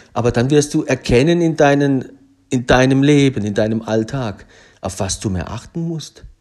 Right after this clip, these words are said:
Und dann plötzlich siehst du das und plötzlich geht's und dann sagst du, wow,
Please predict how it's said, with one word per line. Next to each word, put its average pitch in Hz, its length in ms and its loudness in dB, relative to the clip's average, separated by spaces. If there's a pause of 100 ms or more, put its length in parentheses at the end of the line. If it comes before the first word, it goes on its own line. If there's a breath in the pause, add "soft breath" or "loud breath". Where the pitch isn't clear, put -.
(400)
Und 120 160 -2
dann 113 120 2
plötzlich 117 380 0
siehst 143 280 -2
du 165 60 0
das 165 260 2
und 139 100 0
plötzlich 131 460 -2
geht's 147 360 0
und 127 100 -4
dann 120 120 0
sagst 127 340 -2
du, 131 200 -2
wow, 113 640 -2